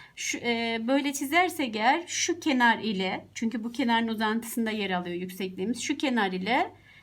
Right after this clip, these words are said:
şu yüksekliği çarparak da alanımızı bulabiliriz.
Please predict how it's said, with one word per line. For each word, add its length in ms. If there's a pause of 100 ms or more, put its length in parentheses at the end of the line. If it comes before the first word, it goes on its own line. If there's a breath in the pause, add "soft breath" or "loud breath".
(120)
şu 180
yüksekliği 600
çarparak 640
da 80
alanımızı 520
bulabiliriz. 760